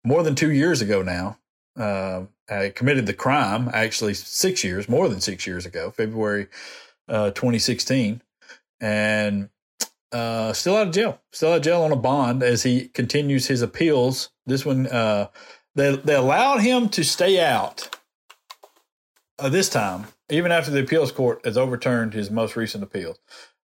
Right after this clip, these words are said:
because his attorneys told the court that they plan to appeal this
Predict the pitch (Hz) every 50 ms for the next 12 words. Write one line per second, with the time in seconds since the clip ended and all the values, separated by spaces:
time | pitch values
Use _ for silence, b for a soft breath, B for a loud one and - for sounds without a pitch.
0 | _ _ - 117 110 - - 165 175 170 165 156 151 143 143 139 135 - - _
1 | _ _ _ _ _ _ _ _ _ 147 135 123 127 - - - - - 208 233
2 | 220 160 107 95 95 - - - - - _ _ _ _ _ _ _ _ _ _
3 | _ _ _ _ - 139 143 156 156 151 147 143 135 - - 160 151 120 95 92
4 | - _ - _ _ _ _ _ _ _ _ _ _ - 120 123 123 - 120 117
5 | 113 107 - - - - - 165 190 202 185 156 127 110 104 101 101 107 - _
6 | _ _ _ _ _ _ _ _ _ _ _ _ _ _ _ _ _ _ - -
7 | 127 123 113 - - - 139 131 123 113 101 98 95 90 87 82 - - - -